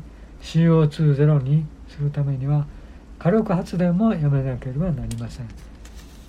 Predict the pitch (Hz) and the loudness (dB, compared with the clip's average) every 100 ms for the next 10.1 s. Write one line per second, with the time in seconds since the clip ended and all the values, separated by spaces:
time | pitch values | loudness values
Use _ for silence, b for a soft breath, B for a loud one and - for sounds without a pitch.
0 | - 135 160 151 139 131 - - - - | -8 2 4 6 4 -2 -12 -20 -20 -20
1 | - 156 175 - 185 - 170 175 170 165 | -6 -2 0 0 -2 0 0 2 2 0
2 | 170 180 156 160 160 160 151 156 147 127 | -2 -2 0 0 2 2 2 4 2 -2
3 | 127 131 160 151 B B B - - 165 | -6 -4 -4 -4 B B B -12 0 2
4 | 196 - 190 185 175 175 170 170 143 165 | 2 -2 -4 -2 -2 -2 -4 -4 0 2
5 | 147 147 165 165 147 147 - - 156 139 | 2 2 0 0 0 -2 -2 -2 -2 -2
6 | 135 123 160 160 120 117 - 120 107 - | -6 -4 -2 -2 -2 -8 -8 -10 -10 -14
7 | B B B B B B B - - - | B B B B B B B -20 -14 -4
8 | 185 175 147 139 143 147 139 147 143 147 | 2 4 4 4 4 4 4 2 0 -2
9 | 147 170 170 156 151 151 147 139 127 123 | -2 -2 -2 0 2 0 -2 -4 -6 -10
10 | - | -14